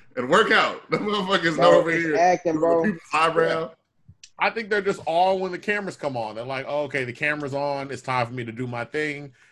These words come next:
Speaker 3: And then when it go off, it, it, it's,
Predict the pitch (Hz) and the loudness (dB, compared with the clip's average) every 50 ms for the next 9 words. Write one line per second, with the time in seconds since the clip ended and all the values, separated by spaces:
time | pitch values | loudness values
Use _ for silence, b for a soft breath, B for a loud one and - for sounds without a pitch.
0 | b b b - 147 151 147 143 143 143 139 131 139 139 139 139 139 147 147 139 | b b b -6 -6 -6 -6 -6 -6 -8 -8 -4 0 0 2 4 6 6 6 6
1 | 135 - - b b b b b b b - 127 123 127 127 - - 120 123 131 | 4 2 -4 b b b b b b b 0 2 2 2 2 0 -2 -2 -2 -2
2 | 131 - 127 131 123 117 - - - - - | -2 -2 -4 -2 -2 -4 -6 -12 -20 -20 -20